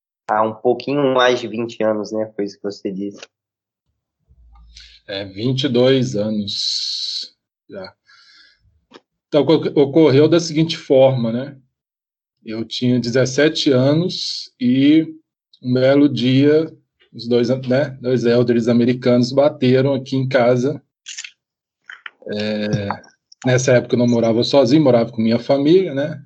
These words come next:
Speaker 2: Meus pais e o irmão mais novo.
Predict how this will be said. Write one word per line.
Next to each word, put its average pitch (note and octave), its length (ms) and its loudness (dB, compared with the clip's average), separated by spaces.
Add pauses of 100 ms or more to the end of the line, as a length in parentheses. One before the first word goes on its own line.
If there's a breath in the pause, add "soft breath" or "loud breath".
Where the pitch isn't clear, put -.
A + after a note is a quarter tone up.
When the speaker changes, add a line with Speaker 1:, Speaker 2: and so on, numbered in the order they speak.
(200)
Speaker 2:
Meus G#2 260 -8
pais G#2 680 -4
e G#2+ 80 -6
o A2+ 80 -2
irmão G#2+ 260 -2
mais A2+ 260 0
novo. C#3+ 540 0